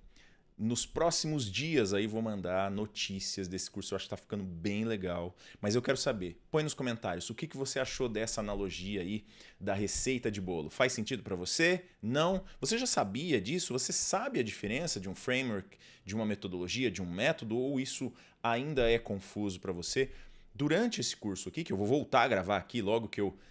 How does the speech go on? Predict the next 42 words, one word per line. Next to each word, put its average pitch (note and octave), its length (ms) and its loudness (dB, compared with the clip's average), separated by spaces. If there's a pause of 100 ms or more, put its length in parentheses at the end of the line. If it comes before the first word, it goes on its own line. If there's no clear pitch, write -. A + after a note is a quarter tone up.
(140)
terminar G#2+ 380 0
de A#2 60 0
gravar G2+ 260 2
esse, G2 300 -2 (140)
esse F#2+ 260 -4
vídeo F2 180 -6
pro F2 140 -8
YouTube, A2 480 0 (340)
eu B2 100 2
vou C3+ 120 4
explicar C#3 800 2
nos G#2 240 -2
detalhes G#2 480 0
aqui - 180 -8
o F#2 60 -4
Scrum A2 560 -2
e G2 100 -4
o F#2+ 60 -4
Kanban, G#2+ 500 0
mostrar G2 400 -2
diferenças G2 720 -4
e E2 60 -6
tal. A#2+ 320 2 (180)
Vai A#2+ 120 0
ficar - 360 -4
bem A2+ 440 -2
legal, G#2 320 0
mas G#2+ 160 -4
bem G#2 240 -2
legal G2+ 280 -2
mesmo. - 240 -6 (220)
Mas G2 120 -2
o B2 40 2
mais F#3 240 6
importante, E3 440 4
eu D3+ 60 0
quero E3 220 2
saber A#2 400 0
o - 60 -10
que - 160 -6
você C3 240 -4
achou F#2 280 -6